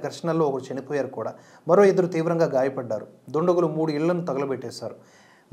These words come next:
మొయిరాంగ్ సమీపంలోని పలు గ్రామాలపై ఇదే తెగకు చెందిన సాయుధ యువకులు గడిచిన బుధవారం తెల్లవారుజామున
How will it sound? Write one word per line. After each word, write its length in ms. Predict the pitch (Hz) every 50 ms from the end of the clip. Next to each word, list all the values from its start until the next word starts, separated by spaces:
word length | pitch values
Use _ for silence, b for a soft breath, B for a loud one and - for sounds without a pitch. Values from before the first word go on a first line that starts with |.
| 123
మొయిరాంగ్ 420 | 143 170 208 226 220 226 220 214 208 -
సమీపంలోని 520 | 180 180 185 190 190 185 185 185 185 180 165 -
పలు 100 | 165 165 156 151
గ్రామాలపై 460 | 151 151 160 165 165 165 160 185 185 160 143
ఇదే 160 | 143 170 190 180 180
తెగకు 240 | 170 175 170 170 170 170
చెందిన 220 | 170 160 160 156 151 151 -
సాయుధ 260 | 139 143 156 151 160 147 143
యువకులు 320 | 143 147 147 170 165 185 180 175 b b b b b b b b b -
గడిచిన 240 | 143 151 160 170 170 151
బుధవారం 380 | 143 147 165 170 180 180 180 170 170
తెల్లవారుజామున 640 | 165 151 160 165 170 170 165 - 160 151 151 151 147